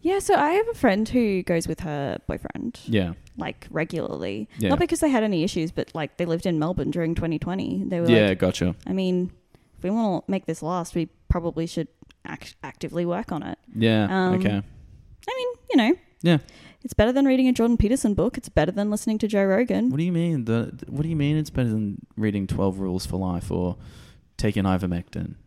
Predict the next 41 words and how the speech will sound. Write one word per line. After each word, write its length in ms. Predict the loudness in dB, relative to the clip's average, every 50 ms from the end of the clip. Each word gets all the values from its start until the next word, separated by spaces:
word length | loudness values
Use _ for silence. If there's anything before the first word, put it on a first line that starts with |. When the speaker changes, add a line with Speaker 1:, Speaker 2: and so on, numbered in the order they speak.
| _ -8
Speaker 2:
How 200 | -4 0 0 2
is 100 | 2 2
that? 200 | 0 0 -2 -2 -6
<laughs> 40 | -6 -6 -6 -6 -6 -4 -4 -6 -6 -8 -10 -16 -20 -8 0
Speaker 1:
Or, 80 | 4 6
Speaker 2:
Ivermectin 560 | 8 8 8 6 4 4 2 0 0 0 -2
s-, 240 | -2 -6 -4 0 2
Speaker 1:
or, 120 | 4 4
Speaker 2:
fixes 280 | 4 4 4 2 -2 -2
covid 380 | -2 0 0 2 4 2 2 2
and 100 | 4 4
Speaker 1:
or 160 | 6 6 6
how 280 | 4 4 4 6 6 6
I 120 | 4 4
got 320 | 4 4 4 4 4 2 -2 -8 -20 _ _ -10
how 280 | -4 -2 0 2 2 2
I 160 | 2 2 2
got 300 | 2 2 2 2 0 -2
kidnapped 520 | -4 -4 -2 0 0 0 0 -2 -2 -2
and 160 | -2 0 0
taken 260 | 0 0 0 0 0 -2
to 100 | 0 0
Russia 320 | 0 -2 -2 0 0 0
by 120 | 0 0 0
my 160 | -2 -2 -2
daughter 320 | 0 0 0 0 0 0
and 160 | -2 -2 -2 0
poisoned. 680 | 0 0 0 0 -2 -4 -4 -4 -4 -4 -6 -8 -14 -20 -20 _ _ _ _ _ _ -20 -20 _ _ _ _ _ _ _ _ _ _ _ _ _ _ _ _ -2
Speaker 2:
What 140 | 2 4 4
is 80 | 4
that 220 | 4 2 0 0 0
story? 480 | -2 -2 -2 -2 -2 -2 -2 -4 -8 -12 _ _ _
Speaker 1:
Yeah, 260 | 2 4 6 6 6 4
he 100 | 4 2
got 140 | 0 0
poisoned 300 | 2 2 2 2 2 2
by 120 | 2 4 4
his 140 | 2 2 4
daughter. 440 | 4 4 6 6 4 4 2 4
Speaker 2:
Who 120 | 6 6 6
did? 280 | 6 4 0 -2 -6